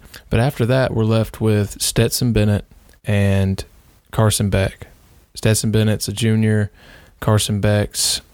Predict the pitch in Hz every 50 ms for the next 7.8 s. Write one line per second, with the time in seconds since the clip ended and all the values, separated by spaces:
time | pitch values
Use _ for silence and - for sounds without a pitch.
0 | _ _ _ _ _ - - - 120 123 120 - - 110 104 104 - - 104 101
1 | 98 98 - - - - - - - _ - - - - - - - - _ -
2 | - - - - 110 107 104 104 117 135 143 139 131 123 127 123 117 113 110 110
3 | 107 104 101 - - 107 104 101 101 101 101 117 - _ _ _ _ _ _ _
4 | - 104 104 98 92 - 101 101 101 98 - - 104 101 98 98 107 101 98 98
5 | 98 98 101 - - - - 117 98 101 107 107 - 117 113 104 - - - 120
6 | 113 101 - - - 120 110 104 104 - - - 107 104 98 95 - - 113 -
7 | - 107 104 101 101 98 98 98 95 95 - - - - 110